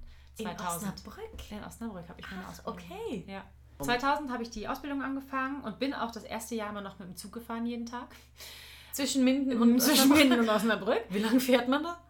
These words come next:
Speaker 2: Ähm, ich glaub, es waren anderthalb Stunden. Aber ich wollte auch erst mal gucken, ist es das wirklich
Speaker 1: Ja.
Speaker 2: und so. Und bin dann aber, äh, nach einem Jahr mit einer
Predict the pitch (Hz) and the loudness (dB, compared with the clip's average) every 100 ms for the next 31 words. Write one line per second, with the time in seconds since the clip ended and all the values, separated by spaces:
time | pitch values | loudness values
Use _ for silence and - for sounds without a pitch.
0 | _ _ - _ - - 240 254 254 254 | _ _ -20 _ -6 -4 0 0 0 0
1 | 254 247 - 233 233 233 220 233 214 - | -2 -4 -8 -8 -6 -8 -8 -8 -10 -12
2 | 208 202 180 175 170 170 - _ - _ | -12 -12 -12 -14 -14 -18 -20 _ -20 _
3 | - - - - - - - - 214 233 | -20 -20 -20 -20 -20 -20 -12 -2 0 2
4 | 254 247 233 233 226 - 233 196 - 196 | 2 0 -2 -6 -6 -6 -8 -10 -10 -10
5 | 208 170 165 - 170 170 170 156 202 196 | -10 -8 -8 -8 -10 -10 -10 -10 -4 -2
6 | 165 180 165 - 160 247 320 - - - | -2 -6 -12 -12 -8 -8 -10 -16 -20 -20
7 | _ 208 208 220 233 269 277 262 262 - | _ -8 -4 0 0 0 0 0 -2 -4
8 | 233 233 226 226 226 220 214 190 185 190 | -2 0 0 -2 -4 -6 -10 -10 -6 -4
9 | 226 247 254 240 226 233 214 208 202 202 | -2 -2 -4 -6 -8 -8 -10 -6 -4 -4
10 | 208 | -6